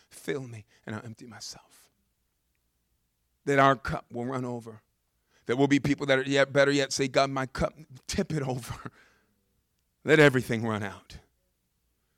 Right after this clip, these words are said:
You know, water pots that are empty are a candidate for a miracle from God. It's never God's desire to leave us empty, without content.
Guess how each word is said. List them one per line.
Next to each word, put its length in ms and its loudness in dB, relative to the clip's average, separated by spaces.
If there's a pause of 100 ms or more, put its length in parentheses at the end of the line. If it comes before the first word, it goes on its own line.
(640)
You 60 -4
know, 60 2
water 280 8
pots 520 -2 (760)
that 160 0
are 100 4
empty 300 2
are 120 -6
a 60 -10
candidate 480 -10
for 140 -14
a 40 -10
miracle 360 -10
from 160 -18
God. 260 -20 (2750)
It's 120 -16
never 300 0
God's 320 0
desire 420 -2
to 60 -8
leave 240 -6
us 160 -8
empty, 400 -12 (1500)
without 380 -2
content. 480 -12